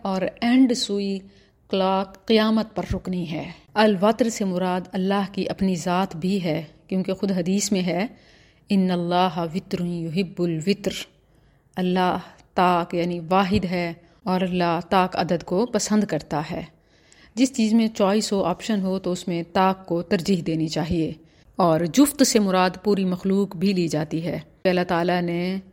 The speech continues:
ہر چیز کو جوڑا جوڑا پیدا کیا ہے، جیسے دن رات، روشنی اندھیرا، سورج چاند، زمین آسمان، چھاؤں دھوپ، سردی گرمی، مذکر مؤنث، نیکی برائی، حتیٰ کہ اللہ نے پھلوں کے بھی جوڑے، نباتات کے بھی جوڑے جوڑے پیدا کیے۔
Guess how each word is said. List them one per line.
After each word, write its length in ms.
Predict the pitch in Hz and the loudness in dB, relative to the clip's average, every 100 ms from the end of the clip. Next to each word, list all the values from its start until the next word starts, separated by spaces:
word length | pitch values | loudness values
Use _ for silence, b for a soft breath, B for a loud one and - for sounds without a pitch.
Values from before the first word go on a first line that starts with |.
| b b b - | b b b 0
ہر 140 | 247 294 - | 4 4 2
چیز 240 | 202 196 | -2 0
کو 100 | 180 | -2
جوڑا 280 | 165 226 208 | 2 4 4
جوڑا 220 | 175 170 | 2 -2
پیدا 300 | 165 147 165 | -2 -4 -4
کیا 380 | - - 170 151 | -4 -6 -6 -8
ہے، 100 | 156 - _ _ _ - | -10 -14 _ _ _ -2
جیسے 340 | 202 202 190 | 2 2 0
دن 300 | 190 185 180 175 | 0 0 0 -2
رات، 440 | 170 170 170 - | 0 0 -2 -4
روشنی 380 | 196 196 202 180 | -4 -2 -2 -4
اندھیرا، 600 | 175 175 170 170 170 170 | -2 -2 -2 -2 -4 -6
سورج 460 | 165 226 233 196 - | -6 -2 2 0 -2
چاند، 480 | 185 180 175 170 160 | -4 -2 -4 -6 -6
زمین 380 | 185 196 202 180 | -4 -2 -2 -2
آسمان، 600 | 180 185 175 170 170 165 160 196 | -4 -6 -4 -4 -6 -8 -12 -14
چھاؤں 360 | - 226 214 185 | -4 -2 0 0
دھوپ، 640 | 170 175 175 170 165 - b b b b b b | -2 -2 0 -2 -4 -12 b b b b b b
سردی 460 | - 220 180 196 185 | 0 2 2 0 0
گرمی، 500 | 175 180 175 170 170 | 0 -2 -2 -4 -6
مذکر 400 | 185 196 240 226 | -6 -6 -2 -2
مؤنث، 800 | 196 180 175 175 165 165 - - _ | 0 -2 -4 -4 -6 -8 -12 -16 _
نیکی 340 | 208 233 240 202 | -2 0 2 0
برائی، 520 | 175 180 175 175 170 175 | 0 0 0 -2 -6 -8
حتیٰ 360 | 196 - 202 202 | -8 -2 -2 0
کہ 60 | 196 | -2
اللہ 140 | 202 | 0
نے 120 | 202 | -2
پھلوں 320 | 202 262 330 320 | 0 2 4 4
کے 160 | 262 | 4
بھی 160 | 226 220 | 2 0
جوڑے، 280 | 190 185 180 | 0 -2 -4
نباتات 540 | 180 196 262 294 285 | -2 -2 0 -2 0
کے 60 | 233 | -2
بھی 100 | 202 | 0
جوڑے 260 | 208 196 | 0 0
جوڑے 240 | 180 175 175 | 0 -2 -2
پیدا 280 | 165 180 | -2 -2
کیے۔ 280 | 175 - - | -6 -6 -6